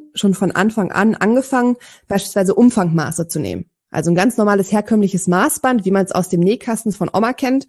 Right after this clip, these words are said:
und damit einfach die Umfangmaße messen.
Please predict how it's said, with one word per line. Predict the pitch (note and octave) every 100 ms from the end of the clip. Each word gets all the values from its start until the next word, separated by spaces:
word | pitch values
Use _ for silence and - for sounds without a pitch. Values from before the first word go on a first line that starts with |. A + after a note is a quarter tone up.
| - - - -
und | F3
damit | G3+ A3+
einfach | G#3 A3+ - A3+ -
die | G3+ A3
Umfangmaße | C4+ A#3 F3+ D3 D3+ -
messen. | D3 - -